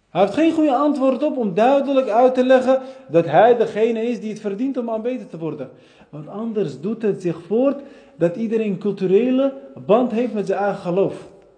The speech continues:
En dat je dan iets doet vanuit jouw traditie, zonder dat je daar overtuigd van bent.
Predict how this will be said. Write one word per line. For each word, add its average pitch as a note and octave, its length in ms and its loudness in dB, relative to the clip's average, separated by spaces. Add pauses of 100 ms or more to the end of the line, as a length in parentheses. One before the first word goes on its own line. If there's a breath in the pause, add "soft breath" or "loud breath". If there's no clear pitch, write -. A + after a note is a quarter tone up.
(140)
En E3+ 120 -6
dat G3+ 180 -2
je G3+ 80 -6
dan A3+ 200 -4
iets G#3 240 -4
doet D#4+ 240 0
vanuit A#3+ 380 -2
jouw G#3 140 0
traditie, A#3+ 680 0 (200 loud breath)
zonder A3 420 2
dat G#3+ 160 0
je G#3 100 -2
daar C4 220 4
overtuigd B3 520 0
van D#3+ 160 -2
bent. C3 280 -8